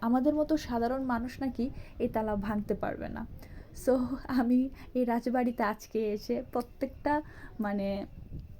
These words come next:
বাইরে ভিতরে আমি ঘুরে ঘুরে দেখার চেষ্টা করছি, কিন্তু গাইস ওই রকম আমি কোনো কক্ষ দেখি নাই যে কক্ষে একটা তালা আছে আর ওইটার ভিতরে একটা সন্দুক আছে। তো আসলে গুজবে কান দিবেন না,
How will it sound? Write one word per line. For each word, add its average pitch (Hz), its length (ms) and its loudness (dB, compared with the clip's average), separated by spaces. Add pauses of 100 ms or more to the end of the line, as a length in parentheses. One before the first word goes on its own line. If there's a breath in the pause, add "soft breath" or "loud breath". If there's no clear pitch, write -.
(460)
বাইরে 233 560 4
ভিতরে 226 640 2
আমি 233 200 4
ঘুরে 214 320 4
ঘুরে 240 200 6
দেখার 208 300 0
চেষ্টা 220 340 -2
করছি, 233 320 0
কিন্তু 247 340 2
গাইস 226 380 4 (220 loud breath)
ওই 277 140 10
রকম 254 380 4
আমি 233 220 4
কোনো 240 320 2
কক্ষ 226 320 2
দেখি 226 320 2
নাই 208 220 0
যে 233 260 2
কক্ষে 208 340 0
একটা 233 200 -4 (120)
তালা 185 280 2
আছে 233 300 2 (380 loud breath)
আর 196 380 2 (300 loud breath)
ওইটার 240 260 6
ভিতরে 220 300 4
একটা 233 180 0
সন্দুক 190 420 0
আছে। - 260 -6 (480 soft breath)
তো 240 80 0
আসলে 233 560 0 (440)
গুজবে 233 380 4
কান 196 280 -2
দিবেন 214 280 0
না, 220 200 0